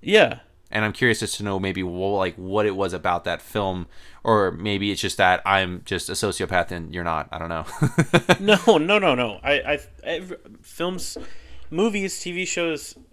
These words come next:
Speaker 1: books, everything touches, affects people in different ways. It's not, um, it ha-, yeah.
Speaker 2: <laughs>
Speaker 1: Um, I,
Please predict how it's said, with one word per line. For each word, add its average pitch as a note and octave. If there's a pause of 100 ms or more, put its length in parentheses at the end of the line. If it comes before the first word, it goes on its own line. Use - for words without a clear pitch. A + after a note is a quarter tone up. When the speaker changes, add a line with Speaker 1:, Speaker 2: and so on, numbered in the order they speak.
(160)
Speaker 1:
books, D#3+
everything D3
touches, - (400)
affects -
people C3
in A#2
different A#2
ways. G#2
It's -
not, A2 (420)
um, G#2+ (1300)
it A#2+
ha-, -
yeah. A#2+
Speaker 2:
<laughs> -
Speaker 1:
Um, A2 (580)
I, E3